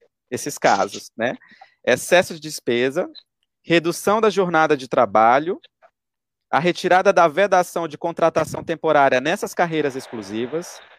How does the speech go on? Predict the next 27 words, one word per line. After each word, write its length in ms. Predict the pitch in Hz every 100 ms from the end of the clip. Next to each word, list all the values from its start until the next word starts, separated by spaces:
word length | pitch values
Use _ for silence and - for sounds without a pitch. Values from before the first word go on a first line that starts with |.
| _ _ -
e 80 | 180
não 140 | 202
há 100 | 196
também 220 | 196 185 185
uma 120 | 185
previsão 380 | 190 185 175 185
pra 160 | 185
evitar 300 | 180 190 180
a 20 |
demissão 420 | 180 180 185 180 175
no 100 | 180
caso 280 | 170 165
de 100 | 156
o 60 | 175
cargo 320 | - 156 165
se 120 | -
tornar 320 | 170 175 156 156
desnecessário. 800 | 151 180 202 233 - 107 90
O 1000 | - _ _ _ _ _ - - _ _ -
que 80 | 214
que 80 |
eu 40 | 294
quero 200 | 214 196
dizer 200 | 170 196
com 120 | 202
tudo 320 | - 190 208
isso? 480 | 135 95 - -